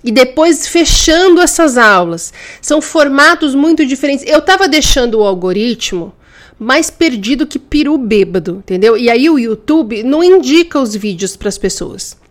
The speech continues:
Então vamos colaborar com ele. Lá fui eu estudar sobre isso, pra saber o que eu tava fazendo errado, pra eu poder fazer certo, né? Então o conteúdo é o mesmo.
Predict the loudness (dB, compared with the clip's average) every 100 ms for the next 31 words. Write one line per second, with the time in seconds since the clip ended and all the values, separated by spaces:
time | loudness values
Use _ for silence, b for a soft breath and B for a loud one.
0 | B B B B B B B B B 0
1 | 2 4 2 2 2 2 4 4 2 0
2 | 0 2 4 6 4 2 -4 0 0 0
3 | -6 -2 -2 -2 -6 -6 -2 -2 -2 -2
4 | 0 2 2 2 0 -2 -6 -6 -6 0
5 | 0 -2 -4 -2 0 0 -2 -6 -4 0
6 | 0 0 2 4 2 -2 -6 -6 -6 -6
7 | -6 -10 -2 -2 -2 -10 -12 -2 2 4
8 | 2 0 -6 -8 -8 -8 -4 -4 -6 B
9 | B B -4 -2 0 -2 2 6 6 6
10 | 4 4 2 0 -2 -6 -8 0 2 4
11 | 4 4 2 -2 -12 -14